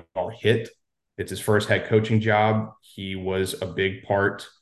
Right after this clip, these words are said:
of that whole ordeal. Um, you know, that's just the reality. That, that's all very, very real. And is that fair or unfair?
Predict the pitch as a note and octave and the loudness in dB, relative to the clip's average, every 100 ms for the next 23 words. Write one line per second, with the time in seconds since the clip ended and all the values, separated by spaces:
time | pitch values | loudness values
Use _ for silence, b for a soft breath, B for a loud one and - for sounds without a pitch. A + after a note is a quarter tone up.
0 | _ _ _ - F#2 G2+ G2 G#2 G#2 G#2 | _ _ _ -4 2 2 4 4 4 4
1 | G#2 G2+ G2+ G#2+ A2+ A2 A2 - - F#2+ | 2 0 2 6 6 4 2 -8 -10 -6
2 | F#2 F2+ F2+ E2+ E2 E2+ - _ _ _ | -4 -4 -6 -8 -12 -14 -18 _ _ _
3 | _ - G2 F#2 E2+ F2 - _ - G2 | _ -14 -8 -6 -6 -8 -14 _ -6 -4
4 | F#2+ - - _ _ - G#2 - F#2+ F#2 | -4 -10 -16 _ _ -6 -6 -4 -6 -4
5 | F#2 F#2+ F#2+ - F#2+ F#2 F#2 - - G2 | 0 2 0 -2 -4 -4 -8 -10 -6 0
6 | F#2+ F#2+ F#2+ - - G2+ F#2+ F#2 G2 F#2+ | 2 2 0 -8 -16 -8 -4 -2 -2 -2
7 | F#2+ F#2+ F#2 F2+ F2 D#2 D#2 _ _ _ | -2 -2 -4 -6 -6 -10 -14 _ _ _
8 | _ _ - G2 F#2 F#2 F2+ F2 - - | _ _ -6 -2 -2 -2 -6 -10 -12 -12
9 | - _ _ _ _ _ _ - A2 G2 | -14 _ _ _ _ _ _ -6 -4 0
10 | F#2+ - - G2+ G2+ G#2 G#2 G#2 - G2+ | -2 -2 -2 2 4 6 6 4 -2 -4
11 | G#2 G#2+ A#2 A2+ A#2 A2+ A2+ A2 A2 | 0 2 2 4 4 8 8 6 4